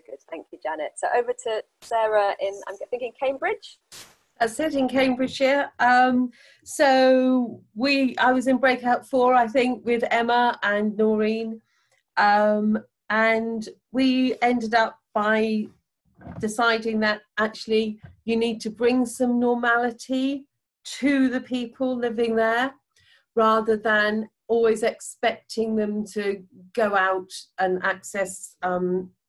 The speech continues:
Speaker 2: access it elsewhere. So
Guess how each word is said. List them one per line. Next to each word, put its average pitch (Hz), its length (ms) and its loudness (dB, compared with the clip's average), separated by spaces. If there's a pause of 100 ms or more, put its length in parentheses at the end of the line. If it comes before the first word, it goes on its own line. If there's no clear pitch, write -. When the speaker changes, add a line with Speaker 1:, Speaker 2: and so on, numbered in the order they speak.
(100)
Speaker 2:
access 180 380 -6
it 180 140 -4
elsewhere. 170 580 -4 (380)
So 214 720 0